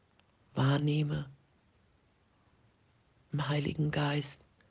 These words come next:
und bereit bin zu sagen, „Okay, wow, es ist nicht meine wahre Identität.“ Ich lasse los, ich lasse tiefer los,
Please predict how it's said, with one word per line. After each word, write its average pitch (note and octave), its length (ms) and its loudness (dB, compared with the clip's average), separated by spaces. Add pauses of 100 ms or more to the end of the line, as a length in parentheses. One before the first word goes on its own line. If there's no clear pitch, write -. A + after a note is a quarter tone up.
(400)
und C3 100 -2
bereit C3+ 480 0
bin C#3 340 0 (460)
zu - 160 -6
sagen, C#3 260 2
„Okay, C3+ 280 -2
wow, C3+ 260 -2
es C#3 140 -6
ist - 280 -10
nicht D3 360 0
meine C#3+ 260 -2
wahre C3+ 300 0
Identität.“ C#3 1120 -4 (2250)
Ich - 160 -10
lasse D3 320 4
los, D3 360 4
ich C3+ 140 0
lasse C#3 340 0
tiefer C#3+ 460 -2
los, C#3+ 520 -2